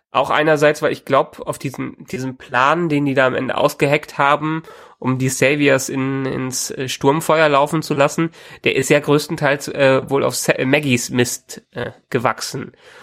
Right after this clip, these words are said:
Und Maggie ist eigentlich ein viel geeigneterer, äh, Anführer, als Rick es jemals war.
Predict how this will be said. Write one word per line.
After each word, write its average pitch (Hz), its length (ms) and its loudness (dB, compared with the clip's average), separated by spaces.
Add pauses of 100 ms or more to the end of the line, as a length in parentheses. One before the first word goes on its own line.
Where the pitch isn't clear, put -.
(120)
Und 117 180 -2
Maggie 131 340 2
ist 139 160 -2
eigentlich 131 360 -4
ein 123 120 -4
viel 131 500 -4
geeigneterer, 123 920 0 (400)
äh, 113 40 -2 (240)
Anführer, 123 580 0
als - 300 -4
Rick 123 180 0
es - 140 -4
jemals 110 380 -2
war. - 340 -4